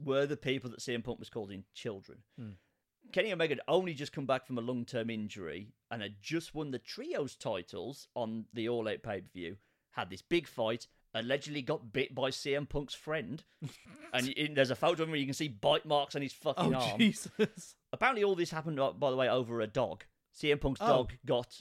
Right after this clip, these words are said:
Speaker 1: hit in the face with a door, and that what led all this to
Speaker 2: What the
Speaker 1: fucking happen.
Speaker 2: fuck?
Speaker 1: Anyway,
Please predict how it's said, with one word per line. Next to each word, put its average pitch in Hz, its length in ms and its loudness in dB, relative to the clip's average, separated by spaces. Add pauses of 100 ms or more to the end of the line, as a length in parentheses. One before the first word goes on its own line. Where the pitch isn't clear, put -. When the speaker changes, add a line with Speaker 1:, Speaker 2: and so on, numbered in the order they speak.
(140)
Speaker 1:
hit - 240 -8
in 131 60 -4
the 127 60 -2
face 127 280 0
with 113 120 -6
a 98 40 -12
door, 110 300 2
and 117 100 0
that 113 160 -2
what 123 160 -6 (140)
led 110 420 -6
all 117 220 -2
this 110 200 -4
to - 80 -8
Speaker 2:
What 226 240 -4
the 233 80 -4
Speaker 1:
fucking 165 80 -8
happen. 107 260 -4
Speaker 2:
fuck? 349 320 0
Speaker 1:
Anyway, 110 300 0